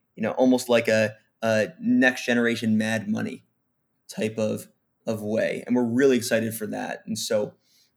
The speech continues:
absolutely, I think it's, the, the world is going towards, some people believe the world is going towards creators.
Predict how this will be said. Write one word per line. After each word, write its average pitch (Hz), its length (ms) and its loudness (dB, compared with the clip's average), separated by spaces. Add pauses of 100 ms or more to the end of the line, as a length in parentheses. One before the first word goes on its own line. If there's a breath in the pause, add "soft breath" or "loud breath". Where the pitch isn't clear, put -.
(140 soft breath)
absolutely, 120 720 0
I 113 80 -2
think 113 240 -4
it's, 110 220 -6 (260 soft breath)
the, 143 140 -6
the 147 200 -4
world 170 480 4
is 127 120 -2
going 117 640 2 (460)
towards, 117 680 0 (400)
some 196 320 4
people 190 180 0
believe 143 220 0
the 123 100 2
world 120 220 2
is 113 60 -6
going 120 200 0
towards 110 440 -8
creators. 135 640 -4